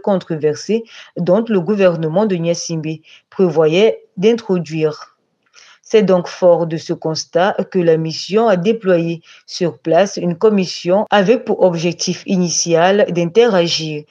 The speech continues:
avec les principales parties prenantes sur les derniers développements dans le pays,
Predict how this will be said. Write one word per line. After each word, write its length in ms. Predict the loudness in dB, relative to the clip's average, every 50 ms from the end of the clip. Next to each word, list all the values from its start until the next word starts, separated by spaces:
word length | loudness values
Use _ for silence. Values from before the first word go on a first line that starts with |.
| -20 -20 -20 _ -2
avec 400 | 0 0 0 2 0 -2 -2 -2
les 240 | -2 0 2 2 2
principales 720 | 0 0 -2 -2 -2 0 -4 -8 -4 0 0 0 0 0
parties 420 | -2 -4 -4 -4 -8 -8 -6 -6 -8 _ _ _
prenantes 640 | -2 -2 -2 0 0 -2 -2 -2 -2 -2 -2 -2
sur 420 | -2 -4 -6 -2 -2 0 2 2
les 200 | 2 2 2 -2
derniers 360 | 0 0 0 0 0 -2 -2 0
développements 800 | 0 0 0 0 0 -2 -2 -4 -4 -6 -4 -2 -2 -2 -4 -6 -14 -20 -20 -20 _ _ -6
dans 240 | -4 -2 0 0 0
le 120 | -2 -4
pays, 540 | -4 -2 0 0 0 0 -2 -6 -12 -16 _